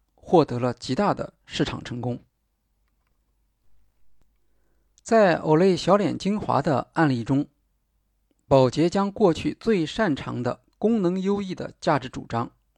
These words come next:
充分发挥出来。先是提出消费者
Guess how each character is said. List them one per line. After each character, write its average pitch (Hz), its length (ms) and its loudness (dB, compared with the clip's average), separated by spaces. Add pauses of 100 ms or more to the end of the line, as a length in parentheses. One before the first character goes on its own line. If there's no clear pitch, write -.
(100)
充 180 240 0
分 135 180 -4
发 135 220 0
挥 131 160 -4
出 123 160 -6
来。 - 140 -10 (2250)
先 233 300 0
是 185 180 -6
提 - 280 -2
出 180 200 -2
消 202 200 4
费 190 180 0
者 - 160 -8